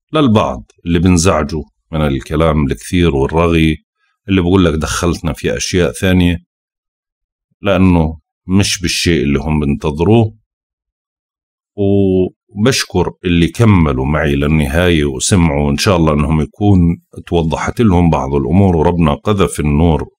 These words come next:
في صدورهم ليفهموا بعض الأشياء اللي أنا ما صرحت عنها، ولكن أعتقد إنه هاي صرحت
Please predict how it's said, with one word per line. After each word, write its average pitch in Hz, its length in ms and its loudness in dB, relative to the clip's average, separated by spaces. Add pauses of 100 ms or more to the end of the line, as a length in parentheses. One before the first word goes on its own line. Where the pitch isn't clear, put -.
(200)
في 98 120 -2
صدورهم 80 680 0 (640)
ليفهموا 90 640 2
بعض 78 260 0
الأشياء 85 640 0 (180)
اللي 80 260 0
أنا 104 280 0
ما 107 200 4
صرحت - 560 -4
عنها، 87 440 0 (880)
ولكن 107 360 0
أعتقد 87 580 -2
إنه 80 240 2
هاي 80 400 0
صرحت 82 560 -2